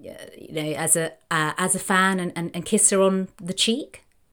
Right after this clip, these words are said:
The vexed aggression of such questions and of sexual harassment in our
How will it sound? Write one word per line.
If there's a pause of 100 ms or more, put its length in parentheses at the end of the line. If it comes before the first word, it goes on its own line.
(720)
The
vexed
aggression
of
such
questions
and
of (260)
sexual
harassment (320)
in
our